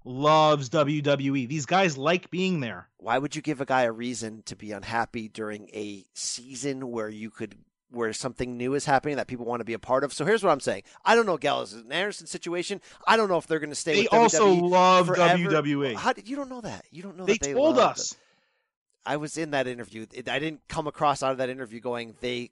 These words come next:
Speaker 1: They
Speaker 2: quote,
Speaker 1: came
Speaker 2: unquote,
Speaker 1: across as
Speaker 2: "love
Speaker 1: frustrated with their
Speaker 2: W W E."
Speaker 1: booking, but
Speaker 2: So
Speaker 1: they
Speaker 2: here's
Speaker 1: also
Speaker 2: what I'm
Speaker 1: have
Speaker 2: saying. I'm not gonna
Speaker 1: Carl
Speaker 2: try to
Speaker 1: Anderson has
Speaker 2: speak
Speaker 1: said, wait, Carl Anderson has said a million times he loves W W E, the money he's making, he gets to see his family, blah, blah, blah.
Speaker 2: Well,
Speaker 1: Go
Speaker 2: he
Speaker 1: ahead.
Speaker 2: doesn't get to see his family, first of all. But second of all, I'm not gonna try to speak for Carl Anderson and his family situation in terms of,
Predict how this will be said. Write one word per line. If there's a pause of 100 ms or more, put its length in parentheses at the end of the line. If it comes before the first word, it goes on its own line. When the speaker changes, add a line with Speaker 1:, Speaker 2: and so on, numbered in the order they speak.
Speaker 1:
They
Speaker 2:
quote,
Speaker 1:
came
Speaker 2:
unquote,
Speaker 1:
across
as
Speaker 2:
"love
Speaker 1:
frustrated
with
their
Speaker 2:
W
W
E."
Speaker 1:
booking,
but
Speaker 2:
So
Speaker 1:
they
Speaker 2:
here's
Speaker 1:
also
Speaker 2:
what
I'm
Speaker 1:
have
Speaker 2:
saying.
I'm
not
gonna
Speaker 1:
Carl
Speaker 2:
try
to
Speaker 1:
Anderson
has
Speaker 2:
speak
Speaker 1:
said,
wait,
Carl
Anderson
has
said (360)
a
million
times
he
loves
W
W
E,
the
money
he's
making, (180)
he
gets
to
see
his
family,
blah,
blah,
blah.
Speaker 2:
Well,
Speaker 1:
Go
Speaker 2:
he
Speaker 1:
ahead.
Speaker 2:
doesn't
get
to
see
his
family,
first
of
all.
But
second
of
all,
I'm
not
gonna
try
to
speak
for
Carl
Anderson
and
his
family
situation
in
terms
of,